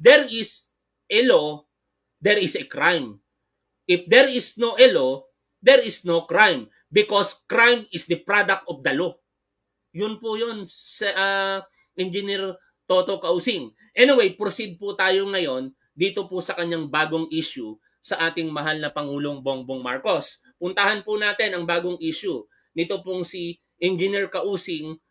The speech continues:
sa ating mahal na Pangulong Bongbong Marcos. This is too much, Engineer Kausing. Five point three billion. Kung hindi kayo sigurado sa inyong source,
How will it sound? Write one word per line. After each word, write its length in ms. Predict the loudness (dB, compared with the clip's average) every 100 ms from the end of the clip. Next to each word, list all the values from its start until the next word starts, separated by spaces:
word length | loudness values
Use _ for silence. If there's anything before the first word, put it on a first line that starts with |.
| _ _ -10
sa 320 | -4 0 0
ating 240 | 0 -2
mahal 240 | 0 0 0
na 80 |
Pangulong 480 | -2 -2 0 0 -2
Bongbong 400 | -6 -8 -10 -8
Marcos. 400 | -6 -2 -4 -2
This 160 | -10 -10
is 160 | -14
too 160 | -6 -4
much, 400 | -2 -4 -6 -14 -12
Engineer 400 | -8 -6 -6 -6
Kausing. 560 | -8 -6 -6 -6 -6 -10 _ _ 2
Five 240 | 2 2
point 240 | -4 -6
three 240 | -2 -2 0
billion. 600 | 2 2 2 -2 -2 -12 _ _ -6
Kung 160 | -4
hindi 240 | -2 -4 0
kayo 240 | 0 -2
sigurado 640 | -6 -6 -2 0 0 -2
sa 160 | -4 -6
inyong 400 | -6 -6 -6 -8 _ _ _ _ _ _ -20 _ _ -6
source, 480 | 0 2 0 -8